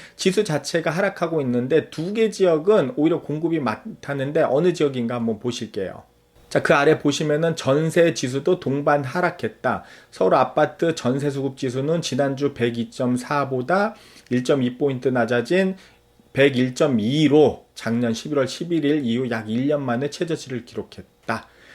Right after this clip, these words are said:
그러니까 전세 수급 지수 같은 경우는 그래도 기준선인 백 이-,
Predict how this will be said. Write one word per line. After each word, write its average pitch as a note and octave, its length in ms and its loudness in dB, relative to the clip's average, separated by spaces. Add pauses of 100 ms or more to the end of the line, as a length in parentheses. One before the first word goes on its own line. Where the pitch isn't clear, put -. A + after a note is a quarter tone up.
(120)
그러니까 E3 320 0 (280)
전세 F3+ 560 2
수급 F3 260 0
지수 E3+ 200 -2
같은 E3 260 0
경우는 D#3 280 -2
그래도 F3 400 4
기준선인 D#3+ 640 -4
백 C#3 320 -6
이-, D#3 320 -10